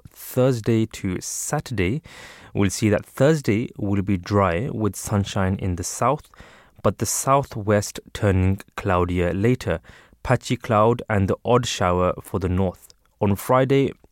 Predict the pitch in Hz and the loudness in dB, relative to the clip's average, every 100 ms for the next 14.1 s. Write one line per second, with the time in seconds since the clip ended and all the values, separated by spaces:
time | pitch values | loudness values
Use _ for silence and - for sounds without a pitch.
0 | - - 120 139 135 117 107 107 107 95 | -10 -2 0 2 2 4 4 4 2 0
1 | 85 - - 127 117 110 _ - 135 123 | -2 -8 -2 2 2 2 _ 2 2 4
2 | 101 104 - - - - - - - 101 | 4 2 0 -10 -18 -20 -20 -20 -6 -2
3 | 95 87 92 87 - 95 175 - _ - | 0 0 -2 -4 -2 -4 -4 -12 _ -8
4 | 101 90 - - 101 92 90 - - - | -4 -4 -6 -6 -2 0 -2 -6 -10 -2
5 | 95 90 - - - 98 120 104 - - | 0 0 -4 -16 -12 -6 -6 -6 -8 -14
6 | - - - _ _ 107 95 123 139 151 | -20 -20 -20 _ _ -8 2 6 6 4
7 | - 120 135 - - 101 101 107 113 113 | 2 2 2 0 -2 0 4 4 4 0
8 | 117 - - 98 98 98 95 98 - - | -2 -2 0 2 2 2 0 -2 -8 -2
9 | 90 87 - 92 101 104 87 - - - | 0 0 0 0 2 2 0 -6 -14 -10
10 | - - 120 - 123 120 110 110 117 131 | -6 0 0 0 0 2 4 4 4 2
11 | 120 104 92 - 107 101 98 101 110 113 | 0 0 -2 -4 -4 -2 0 2 2 2
12 | 117 _ - 117 127 139 135 - - - | 0 _ -4 0 2 0 -2 -12 -20 -20
13 | _ 104 90 - 120 131 131 85 85 - | _ -4 -2 0 4 4 6 4 0 -4